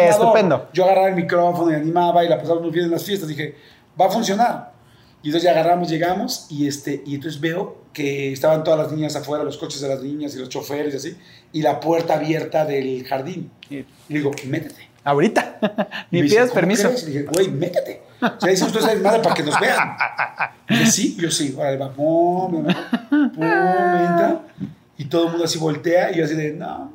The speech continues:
Speaker 2: ¿No se te estancó el coche, va?
Speaker 1: No, no.
Speaker 2: Ah.
Speaker 1: Teníamos todas las vistas de la gente, todas las chavas voltearon, pues sí se veía increíble el camión negro, ningún sonido de nada, digo, algo así.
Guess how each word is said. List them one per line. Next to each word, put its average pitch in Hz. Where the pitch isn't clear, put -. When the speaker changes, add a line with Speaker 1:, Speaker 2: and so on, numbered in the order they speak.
Speaker 2:
¿No 185
se 226
te 196
estancó 147
el 147
coche, 139
va? 117
Speaker 1:
No, 175
no. 135
Speaker 2:
Ah. 131
Speaker 1:
Teníamos 208
todas 202
las 165
vistas 196
de 180
la 175
gente, 208
todas 180
las 175
chavas 185
voltearon, 180
pues -
sí -
se 165
veía 143
increíble 151
el 156
camión 147
negro, 151
ningún 143
sonido 160
de 156
nada, 147
digo, 143
algo 139
así. 143